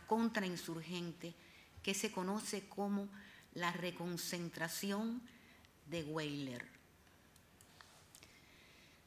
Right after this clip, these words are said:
Arrasaban, arrestaban, arrasaban los campos, arrestaban a los campesinos que vivían en la zona donde operaban los independentistas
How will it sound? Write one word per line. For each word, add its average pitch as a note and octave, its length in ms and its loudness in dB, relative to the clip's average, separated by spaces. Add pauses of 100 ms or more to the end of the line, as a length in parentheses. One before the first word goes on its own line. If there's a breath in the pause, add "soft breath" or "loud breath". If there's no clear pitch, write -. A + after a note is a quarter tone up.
(280 loud breath)
Arrasaban, G3+ 920 6 (840 loud breath)
arrestaban, G3 840 8
arrasaban F3+ 500 10
los A#3 120 6
campos, - 440 0
arrestaban G3+ 560 8
a G3 60 2
los G3 100 2
campesinos G3+ 880 2 (380 loud breath)
que F3+ 100 0
vivían G3 320 6
en G#3 80 8
la G3+ 80 10
zona A3+ 320 8
donde F#3+ 240 4
operaban G3+ 720 6 (480 loud breath)
los F3+ 160 0
independentistas F#3+ 1040 0